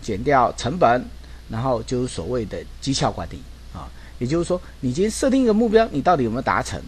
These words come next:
啊？那另外一个部分，所以这个通常来讲，我们讲到，如果说这一关没有过，代表说两种情形。第一种情形是，要么收入太低，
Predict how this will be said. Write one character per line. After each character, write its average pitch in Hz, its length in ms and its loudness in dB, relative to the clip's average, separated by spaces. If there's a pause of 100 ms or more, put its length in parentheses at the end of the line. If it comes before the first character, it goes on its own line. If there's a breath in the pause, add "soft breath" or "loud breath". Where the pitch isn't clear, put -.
(180)
啊？ - 160 -14 (360 loud breath)
那 185 80 2
另 294 180 2
外 254 160 8
一 214 60 6
个 180 80 2
部 185 180 0
分， 151 260 2 (400 loud breath)
所 254 200 4
以 233 40 6
这 294 140 2
个 226 100 4
通 214 200 2
常 170 180 0
来 165 140 6
讲， 127 220 0
我 104 100 -2
们 107 120 -2
讲 95 220 -4
到， 95 140 -8
如 175 120 0
果 156 140 2
说 139 420 2
这 254 120 6
一 269 120 4
关 233 220 6
没 190 100 2
有 120 120 0
过， - 280 -2 (380)
代 170 120 6
表 127 180 4
说 127 280 -2 (1120)
两 139 200 6
种 117 160 2
情 104 200 -6
形。 - 140 -10 (300)
第 247 120 2
一 262 40 6
种 147 160 4
情 139 200 -2
形 117 180 -4
是， 131 180 -6
要 190 180 6
么 120 240 0
收 143 220 -2
入 143 140 0
太 120 220 0
低， 120 220 -2